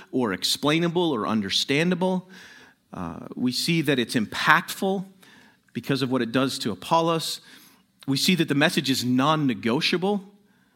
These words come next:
And we see that the message, the gospel message itself, is logically defensible. So Apollos was from Alexandria in Egypt.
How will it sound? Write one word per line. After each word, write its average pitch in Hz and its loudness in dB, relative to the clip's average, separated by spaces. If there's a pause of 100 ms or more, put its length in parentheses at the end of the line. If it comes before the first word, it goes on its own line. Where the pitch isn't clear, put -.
(1160)
And 123 0
we 120 0
see 151 -2
that 127 0
the 120 0
message, 113 -2
the 104 -4
gospel 117 -4
message 117 -4
itself, 95 -6
is 101 -4
logically 98 -2 (460)
defensible. 101 -6 (1080)
So 135 2
Apollos 160 0
was 143 0
from 151 0 (380)
Alexandria 139 2
in 123 -2
Egypt. 175 0